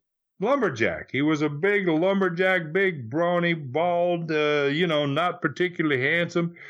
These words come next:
you know, but now he's coming out of the hospital and he sits down there with Les Thatcher and, and we don't know what he's gonna do. He brings the knife,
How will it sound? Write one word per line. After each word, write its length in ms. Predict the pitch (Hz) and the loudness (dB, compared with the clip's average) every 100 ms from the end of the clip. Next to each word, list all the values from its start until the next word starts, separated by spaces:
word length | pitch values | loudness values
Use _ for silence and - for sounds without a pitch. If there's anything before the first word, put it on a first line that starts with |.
| - - - | -18 -14 -6
you 40 | 135 | 0
know, 200 | 151 160 | 0 0
but 220 | 135 123 | -2 -2
now 200 | 156 180 | 0 2
he's 240 | 165 160 | 0 -2
coming 300 | - 185 175 | -2 -2 0
out 160 | 170 165 | 0 2
of 80 | 151 | 2
the 60 | |
hospital 580 | 143 160 151 - 165 160 | 2 0 -2 -2 0 2
and 140 | 143 131 | 0 0
he 80 | |
sits 320 | 120 190 190 - | -2 -2 -2 -2
down 240 | 160 165 | 0 0
there 180 | 160 147 | 0 0
with 160 | 131 | 0
Les 300 | 135 156 143 | 0 0 -2
Thatcher 480 | - 175 139 156 131 | -2 0 0 0 0
and, 180 | 117 107 - | 0 -4 -4
and 500 | 98 92 104 117 131 | -6 -2 0 0 0
we 140 | 185 | 0
don't 220 | 214 185 | 0 2
know 100 | 127 | 2
what 220 | 123 120 117 | 2 0 0
he's 160 | 107 | -2
gonna 240 | 117 104 98 | -2 0 0
do. 260 | 107 131 | 0 0
He 140 | 127 135 | 0 0
brings 360 | 151 180 175 | 0 0 0
the 120 | 156 | -2
knife, 420 | 156 180 208 208 | -2 0 -2 -4